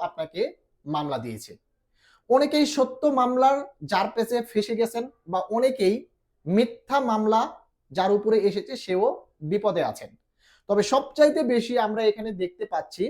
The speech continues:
সাপ্লাই কোম্পানিগুলো লোকগুলোকে নিয়ে আসার পর অত্যাচার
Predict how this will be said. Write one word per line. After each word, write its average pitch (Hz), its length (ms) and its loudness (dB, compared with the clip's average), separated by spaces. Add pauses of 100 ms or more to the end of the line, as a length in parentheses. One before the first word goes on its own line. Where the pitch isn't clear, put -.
(440)
সাপ্লাই 240 480 -2 (120)
কোম্পানিগুলো 233 680 2 (560)
লোকগুলোকে 226 500 4 (120)
নিয়ে 208 200 4
আসার 220 200 -2 (160)
পর 208 180 4 (380)
অত্যাচার 233 460 -4